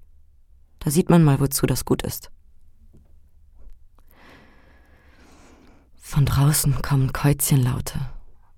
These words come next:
und Geräusche, die Nadelbäume machen, wenn der Wind weht.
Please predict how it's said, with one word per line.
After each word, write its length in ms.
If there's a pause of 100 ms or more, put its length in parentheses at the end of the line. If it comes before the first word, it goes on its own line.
(220)
und 140
Geräusche, 560
die 120
Nadelbäume 720
machen, 400
wenn 140
der 140
Wind 280
weht. 300